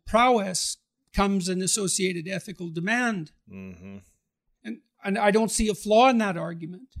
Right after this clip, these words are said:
Speaker 1: I, I don't see how that can be anything other than true. If technology multiplies your power,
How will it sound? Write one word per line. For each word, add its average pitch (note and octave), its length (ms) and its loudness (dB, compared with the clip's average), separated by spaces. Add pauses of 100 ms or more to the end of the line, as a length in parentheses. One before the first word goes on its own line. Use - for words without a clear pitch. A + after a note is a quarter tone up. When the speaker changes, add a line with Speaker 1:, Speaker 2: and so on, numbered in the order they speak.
(380)
Speaker 1:
I, F#3+ 180 -6
I G#3+ 80 -4
don't G#3+ 220 0
see A3+ 160 -4
how G3 140 0
that G3 220 -4
can F#3+ 200 -6
be G3 260 -4
anything G3 380 -4
other F#3 240 -6
than F3 180 -8
true. C#4 380 -2 (440)
If G3 200 2
technology G#3 560 0
multiplies F#3+ 640 -6
your E3+ 100 -8
power, G#3 560 0